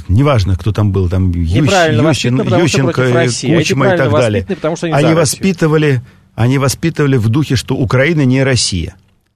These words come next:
Speaker 1: Там все заточены на то, лишь бы облить грязью Россию. Или явно, как Ющенко, или неявно, как Кучма и Янукович, они все одним миром мазаны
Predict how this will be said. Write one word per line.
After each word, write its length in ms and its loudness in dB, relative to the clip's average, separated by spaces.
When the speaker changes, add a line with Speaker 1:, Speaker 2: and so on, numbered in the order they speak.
Speaker 1:
Там 260 -2
все 300 -2
заточены 640 0
на 140 0
то, 240 -2
лишь 340 0
бы 220 0
облить 440 -2
грязью 400 0
Россию. 440 -2
Или 340 2
явно, 560 2
как 220 -2
Ющенко, 500 0
или 280 0
неявно, 580 2
как 240 -2
Кучма 440 0
и 100 0
Янукович, 480 0
они 140 0
все 220 -2
одним 340 0
миром 260 0
мазаны 480 -2